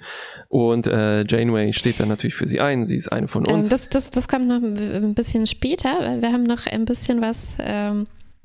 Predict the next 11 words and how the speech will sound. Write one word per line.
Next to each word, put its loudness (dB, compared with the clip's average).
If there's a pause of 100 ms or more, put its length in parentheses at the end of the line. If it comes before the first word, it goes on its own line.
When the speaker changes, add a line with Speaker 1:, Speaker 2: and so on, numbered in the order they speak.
(100)
Speaker 2:
äh, -4 (160)
ausgelassen 0
jetzt. -2
Also 0
es -2
kommt 0
erstmal -2
zu -2
Problemen 0
mit -2
dem, 0